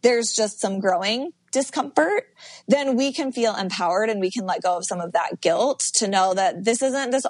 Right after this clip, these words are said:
awful, selfish baby torture that's only benefiting us.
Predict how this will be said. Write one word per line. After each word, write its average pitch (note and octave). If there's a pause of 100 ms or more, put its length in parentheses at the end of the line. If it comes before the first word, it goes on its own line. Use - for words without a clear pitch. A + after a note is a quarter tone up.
awful, G#3
selfish F#3 (400)
baby G#3
torture F3+ (200)
that's A3
only G#3
benefiting F#3
us. G3